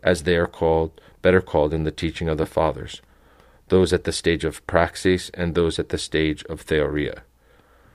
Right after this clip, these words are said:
For those engaged in praxis, prayer is born of fear of God and a firm hope in him, whereas for those who have attained to theoria, prayer is engendered by an intense longing for God and by total purification.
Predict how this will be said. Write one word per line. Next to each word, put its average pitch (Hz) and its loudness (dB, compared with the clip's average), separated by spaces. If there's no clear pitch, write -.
For - -4
those 110 8
engaged 104 4
in 98 2
praxis, - 0
prayer 110 12
is 95 6
born 98 6
of 87 2
fear 101 4
of 85 0
God 87 6
and 80 0
a 80 -2
firm 80 -2
hope 90 -2
in 78 -2
him, 69 -6
whereas 87 8
for - -2
those 90 4
who 92 -2
have 80 0
attained 87 0
to 82 -4
theoria, 80 4
prayer 98 8
is 85 0
engendered 87 2
by 95 8
an 90 8
intense 85 0
longing 90 4
for 76 -2
God 71 -4
and 87 2
by 80 4
total 95 0
purification. - -4